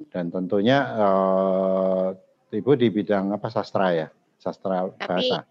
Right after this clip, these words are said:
Speaker 2: anu Pak, yang Engpre itu English Entrepreneurship, jadi bahasa dan entrepreneur,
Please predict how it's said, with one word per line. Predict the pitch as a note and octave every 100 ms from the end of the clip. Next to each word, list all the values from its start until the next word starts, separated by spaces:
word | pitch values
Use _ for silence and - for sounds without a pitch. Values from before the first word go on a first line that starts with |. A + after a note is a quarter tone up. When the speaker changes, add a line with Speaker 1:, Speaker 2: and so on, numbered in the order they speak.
| _
Speaker 2:
anu | G#3 G#3+ -
Pak, | G3+ - -
yang | F#3+ F#3 -
Engpre | G#3 G#3 A3+ A3+ G#3+
itu | A#3+
English | A3+ G#3 G3+ G3
Entrepreneurship, | G3+ G3 F#3+ - G3+ B3 _ -
jadi | F3 G#3 G#3
bahasa | F3+ F3+ - G3 G#3
dan | F3+ E3+ E3+ E3+ E3 F3+ _ _ -
entrepreneur, | E3+ F#3+ F#3+ F#3 F3+ F#3 A3+